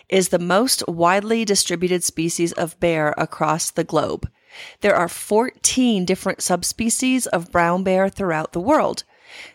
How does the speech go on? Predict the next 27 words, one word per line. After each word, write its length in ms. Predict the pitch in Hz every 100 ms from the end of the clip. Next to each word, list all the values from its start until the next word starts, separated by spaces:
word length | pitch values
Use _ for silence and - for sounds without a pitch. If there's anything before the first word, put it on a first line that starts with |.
| _
This 200 | 190 311
species 580 | - 226 208 - 190 -
of 240 | 180 170
bear 380 | 170 160 156 165
ranges 480 | 175 160 160 160 -
from 260 | - 151
Europe, 400 | 151 160 214 277 - _ _
North 380 | 180 175 190 -
America, 680 | 247 190 160 160 156 156 170 _ _ -
Northern 540 | 185 175 185 226 247 -
Asia, 500 | 160 160 165 160 175 - - - -
and 180 | 180
historically, 960 | 175 175 - 254 233 190 160 160 165 196 190
North 340 | 165 156 175
Africa. 640 | - 277 - 180 - - - _ _ _ - - _
There 140 | 214 202
are 140 | 175
two 500 | - - 247 262 285
subspecies 960 | - 233 208 - - 160 - 156 151 -
found 520 | - 170 175 190 185
in 260 | 175 165
North 320 | 165 165 175 -
America. 640 | 175 156 147 147 135 - - _ - - - _
One 520 | 180 175 202 233 254
is 280 | 240 170 165
the 100 | 160
well-known 840 | 151 165 175 220 220 180 180 175